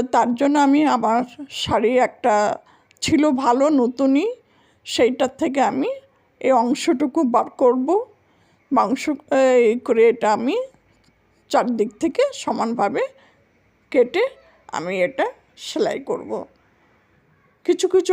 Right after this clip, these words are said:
অংশ করা আছে, আর তোমাদের যদি ভালো লেগে থাকে তাহলে আমি, তোমরা আমাকে কমেন্ট করে জানিও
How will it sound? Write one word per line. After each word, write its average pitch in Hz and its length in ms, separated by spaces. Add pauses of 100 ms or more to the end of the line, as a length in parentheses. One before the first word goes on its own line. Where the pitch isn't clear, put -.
অংশ 254 240 (260)
করা 214 220 (100)
আছে, - 260 (680)
আর 139 120 (1200)
তোমাদের 294 360
যদি 320 200 (120)
ভালো 220 200
লেগে 226 260
থাকে 254 340 (380)
তাহলে 170 260
আমি, 190 220 (720)
তোমরা 233 220 (260)
আমাকে 220 420 (140)
কমেন্ট 226 340 (100)
করে 294 180
জানিও 311 420